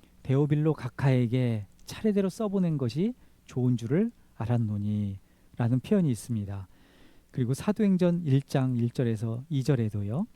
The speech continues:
"데오빌로여, 내가 먼저 쓴 글에는 무릇 예수께서 행하시며 가르치시기를 시작하심부터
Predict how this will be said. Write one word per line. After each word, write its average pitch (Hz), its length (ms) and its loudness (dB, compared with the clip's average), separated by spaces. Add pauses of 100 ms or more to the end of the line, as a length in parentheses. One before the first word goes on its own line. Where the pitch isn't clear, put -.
(440)
"데오빌로여, 147 840 2 (300)
내가 131 260 2
먼저 156 380 4
쓴 185 240 0
글에는 143 420 0 (380)
무릇 110 260 -4
예수께서 135 540 0
행하시며 160 720 0
가르치시기를 131 640 -4
시작하심부터 139 920 -4